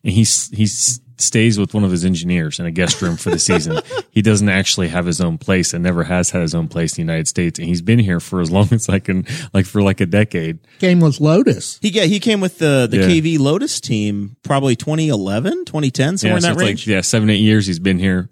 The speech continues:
Speaker 1: nine months out of the year. And
Speaker 2: He's
Speaker 1: he's
Speaker 2: just
Speaker 1: never,
Speaker 2: couching it.
Speaker 1: never had his own place. Yeah.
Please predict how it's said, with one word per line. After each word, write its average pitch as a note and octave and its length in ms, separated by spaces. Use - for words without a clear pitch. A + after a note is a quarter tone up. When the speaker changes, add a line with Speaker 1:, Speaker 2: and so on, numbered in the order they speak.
Speaker 1:
nine F#2+ 280
months F#2 220
out G2 40
of F2 60
the F2+ 60
year. F#2 400
And E2+ 400
Speaker 2:
He's - 80
Speaker 1:
he's D#3+ 80
Speaker 2:
just E3+ 160
Speaker 1:
never, C#3+ 140
Speaker 2:
couching A2 180
it. A2 140
Speaker 1:
never A2 160
had G2+ 120
his F#2+ 120
own F#2+ 140
place. F2+ 240
Yeah. F#2+ 120